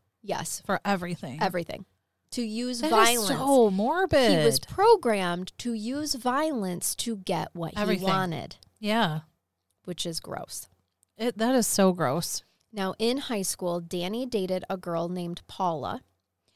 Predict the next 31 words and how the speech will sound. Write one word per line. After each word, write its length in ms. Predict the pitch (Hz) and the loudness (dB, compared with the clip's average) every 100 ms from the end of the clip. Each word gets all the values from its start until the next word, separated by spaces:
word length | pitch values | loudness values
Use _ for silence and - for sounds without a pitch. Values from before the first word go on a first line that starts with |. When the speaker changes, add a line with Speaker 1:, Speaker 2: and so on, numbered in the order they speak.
| _ _ - | _ _ -2
Speaker 1:
And 560 | 196 196 190 190 202 | 0 0 0 -2 -6
Paula, 460 | - 208 254 294 285 | -2 2 2 2 0
I 140 | 233 | -2
guess, 300 | 208 190 190 | 0 0 -2
could 220 | - 196 185 | -4 -8 -8
not 380 | 175 170 185 | -6 -6 -6
make 240 | 185 175 - | -6 -6 -4
up 160 | 185 | -4
her 160 | - 247 | -4 -6
mind 540 | 262 190 170 165 185 - 185 | -4 -2 -2 -4 -8 -12 -10
between 760 | 190 - 190 180 170 170 202 _ _ _ _ | -8 -6 -6 -4 -4 -6 -10 _ _ _ _
Danny 480 | 165 170 160 170 180 | -8 -4 -2 -4 -4
and 280 | 208 214 226 | -4 -2 -2
Larry 480 | 277 311 202 90 - _ - | -4 -2 -4 -8 -14 _ -14
because 580 | 196 185 165 165 165 - _ _ | -10 -6 -4 -4 -6 -12 _ _
she 200 | - 180 | -6 -4
also 340 | 160 165 220 | -2 -2 -4
had 260 | 208 233 240 | -4 -6 -4
eyes 400 | 202 185 190 208 | -4 -2 -4 -6
for, 300 | - 220 220 - | -6 -6 -6 -12
for 400 | - 196 180 190 | -6 -2 0 -2
Larry, 480 | 202 175 165 180 - _ _ _ _ | -4 -4 -4 -6 -10 _ _ _ _
who, 120 | 214 | -4
again, 520 | 196 285 403 262 214 - _ _ | -2 0 2 2 -2 -6 _ _
he 280 | - 226 202 | -8 -6 -4
was 180 | 202 | -4
taught 280 | - 202 - | -2 -4 -4
to 80 | 196 | -8
fight 340 | - 277 269 | -4 -2 -2
for 180 | - 185 | -4 -4
everything 680 | 160 156 151 156 - - 170 | -2 -4 -8 -6 -8 -6 -8